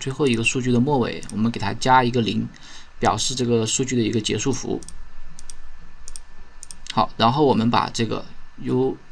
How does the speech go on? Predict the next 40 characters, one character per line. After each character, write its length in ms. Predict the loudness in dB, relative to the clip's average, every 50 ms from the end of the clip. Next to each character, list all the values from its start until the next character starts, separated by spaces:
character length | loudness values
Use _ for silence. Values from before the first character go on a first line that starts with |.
| -18 -16 -16 -6 -2
A 60 | 0 2
C 180 | 4 4 6
R 140 | 6 6 6
T 200 | 6 2 0 0
三 300 | 2 2 2 2 0 0 -4 -4
啊 120 | -2 0
，R 240 | 2 4 4 2 2
X 240 | 0 -2 -2 -2 0
state 240 | 0 0 0 2 0 -2 -2
呢， 120 | -2 -2 -2
这 100 | 0 0
个 80 | 2
状 200 | 4 6 6 6
态 140 | 6 4 4
呢， 180 | 2 2 -2 -4
我 80 | -8 -6
们 140 | -6 -4 -2
把 140 | -2 -2 -2
它 80 | -2
制 120 | -4 -4 -2
成 140 | 0 0
零。 120 | 0 0 -4
实 680 | -4 -6 -6 -8 -8 -8 -8 -8 -10 -10 -10 -2 4
际 0 |
上 140 | 6 6 8
这 80 | 10 10
样 100 | 10 10
写 160 | 10 8 6
呢 100 | 6 6
也 140 | 6 4 4
不 120 | 2 0
太 140 | 0 0 0
好 180 | 0 -2 -4 -6
啊， 140 | -8 -10 -8 -8
我 120 | -6 -4
们 140 | -2 -2 -2 -2
可 120 | 0 -2
以 60 | 0
把 140 | 0 0 2
它 260 | 4 6 6 6 6